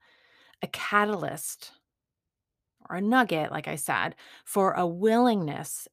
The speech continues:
and desperation to change.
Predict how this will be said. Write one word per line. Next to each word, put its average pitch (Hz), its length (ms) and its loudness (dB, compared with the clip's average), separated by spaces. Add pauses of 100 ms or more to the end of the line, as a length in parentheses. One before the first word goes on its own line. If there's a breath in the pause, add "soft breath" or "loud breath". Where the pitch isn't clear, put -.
and 170 180 -6 (160)
desperation 165 1000 -4
to 170 100 -14
change. - 720 -8